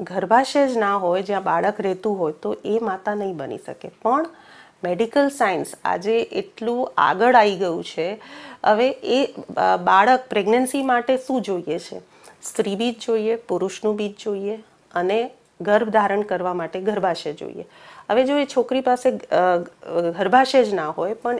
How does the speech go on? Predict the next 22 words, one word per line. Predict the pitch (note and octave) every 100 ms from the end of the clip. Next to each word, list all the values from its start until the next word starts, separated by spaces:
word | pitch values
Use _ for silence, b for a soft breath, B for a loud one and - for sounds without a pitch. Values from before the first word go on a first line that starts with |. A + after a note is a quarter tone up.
| -
એની | G#3+ B3+ D#4
ઓવરીઝ | G#3 G3+ D4 D#4 -
કામ | G3+ E3+
કરતી | D#3+ D3 - D3+
હોય | D#3 D3 B B B B B
અને, | - G#3 A3 A#3+ B3+ C4
અ, | - G3+ G3
જો | F#3+ F3+ A3+ A3+
એના | G#3+ A3
જે | G#3+
પ્રોસ્પેક્ટિવ | G#3+ F#3+ F#3 - G3 - G#3
ફ્યુચર | - F#3 - F#3+
હસબન્ડ | F#3+ D#3 E3+ G#3 F#3+
હોય, | D#3+
એના | F3+ G#3 A#3+
સ્પર્મ્સ | - B3 B3+ C4
નોર્મલ | G#3+ E3+ D#3+ E3+ F3
હોય, | F#3 C#4 B B B B -
તો | A#3+ D4 - B B -
આઈ | F#3 G#3
વી | B3+
એફ | D4+